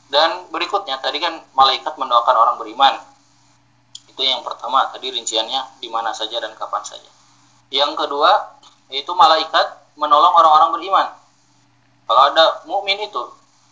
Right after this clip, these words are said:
hubungan dengan malaikat sangat kuat. Kenapa? Karena salah satunya Allah menjadikan malaikat itu sebagai penolong orang-orang beriman.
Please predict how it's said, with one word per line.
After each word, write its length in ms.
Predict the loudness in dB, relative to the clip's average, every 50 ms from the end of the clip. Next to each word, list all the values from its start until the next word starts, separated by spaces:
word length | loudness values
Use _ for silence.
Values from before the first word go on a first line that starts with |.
| _ _ -10
hubungan 320 | -8 -6 -2 0 0 0
dengan 240 | 2 2 2 4 4
malaikat 320 | 4 4 2 0 -4 -6
sangat 320 | -6 -4 -2 -2 -2 -4 -2
kuat. 400 | 2 2 2 2 2 -6 -10 -6
Kenapa? 480 | -6 -4 -2 -2 -2 -4 -4 -4 -6
Karena 240 | -4 -2 0 0 2
salah 240 | 4 4 4 4 4
satunya 400 | 0 -2 -4 -6 -12 -8 -6 -2
Allah 400 | 0 0 2 2 0 0 -2 -4
menjadikan 400 | -6 -6 -6 -4 -2 -2 0 2
malaikat 400 | 4 4 4 2 0 -2 -6 -6
itu 160 | -6 -10 -8
sebagai 240 | -8 -8 -8 -8 -6
penolong 320 | -2 2 2 4 4 4
orang-orang 480 | 4 4 2 2 2 2 0 -2 -4 -10
beriman. 360 | -16 -20 -16 -10 -10 -10